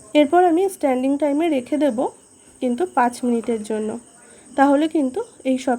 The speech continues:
কিছুর ফ্লেভারটা খুব দারুণ করে এই রান্নাতে কিন্তু মিশে যাবে। এখন একদম তৈরি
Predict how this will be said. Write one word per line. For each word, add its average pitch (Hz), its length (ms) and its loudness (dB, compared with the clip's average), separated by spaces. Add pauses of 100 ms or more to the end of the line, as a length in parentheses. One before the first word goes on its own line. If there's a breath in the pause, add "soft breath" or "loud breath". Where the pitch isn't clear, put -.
কিছুর 247 300 -4
ফ্লেভারটা 240 540 -2 (140)
খুব 262 160 -4 (100)
দারুণ 240 360 0
করে 277 240 0 (420 loud breath)
এই 254 100 4
রান্নাতে 233 440 -2
কিন্তু 240 320 -4
মিশে 247 380 2
যাবে। 214 300 -6 (800 loud breath)
এখন 294 280 2
একদম 294 380 2
তৈরি 339 280 2